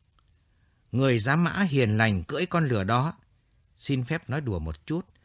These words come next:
lẽo đẽo theo chân con ngựa Rocinante nhu mì và chủ nó. Ôi,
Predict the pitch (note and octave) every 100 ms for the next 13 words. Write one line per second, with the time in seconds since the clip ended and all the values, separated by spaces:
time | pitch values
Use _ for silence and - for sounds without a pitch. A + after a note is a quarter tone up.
0 | _ _ _ _ - A2 - E3+ C#3 F#2+
1 | E3+ - D#3 - D3+ - D3 B2+ A2 -
2 | A#2 D3 - C#3+ D3 C#3 D3+ D3+ D3 D#3
3 | F3 E3 B2+ A2+ F#2 D2+ - - E2+ D#2+
4 | - D#2+ C2 F2 A2+ B2 _ _ _ _
5 | _ _ _ _ _ _ _ _ _ _
6 | _ _ _ _ _ - A#2+ C3 B2+